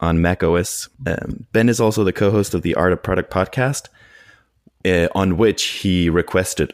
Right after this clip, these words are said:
other podcasts to exist, and it was kinda like the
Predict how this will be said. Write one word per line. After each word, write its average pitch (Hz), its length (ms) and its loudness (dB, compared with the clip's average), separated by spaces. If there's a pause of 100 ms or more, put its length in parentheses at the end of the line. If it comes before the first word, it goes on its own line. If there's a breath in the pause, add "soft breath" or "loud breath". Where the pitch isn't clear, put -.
other 87 180 4
podcasts - 760 -2 (140)
to 78 500 0 (160)
exist, - 600 -2 (180)
and 76 280 -2
it - 80 -6
was - 140 -10
kinda 78 180 -2
like - 240 -4
the 78 300 -2